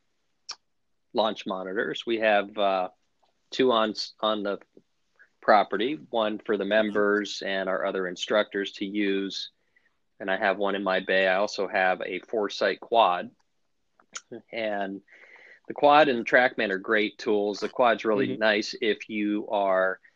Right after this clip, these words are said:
Speaker 1: hitting into a net or frankly, for some of the wedge stuff, some of the data I prefer on the quad. And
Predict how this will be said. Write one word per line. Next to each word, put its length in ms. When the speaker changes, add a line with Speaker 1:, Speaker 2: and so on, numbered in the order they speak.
Speaker 1:
hitting 300
into 420
a 80
net 420
or 540
frankly, 340
for 140
some 260
of 40
the 80
wedge 280
stuff, 480
some 220
of 60
the 80
data 320
I 120
prefer 420
on 140
the 80
quad. 500
And 560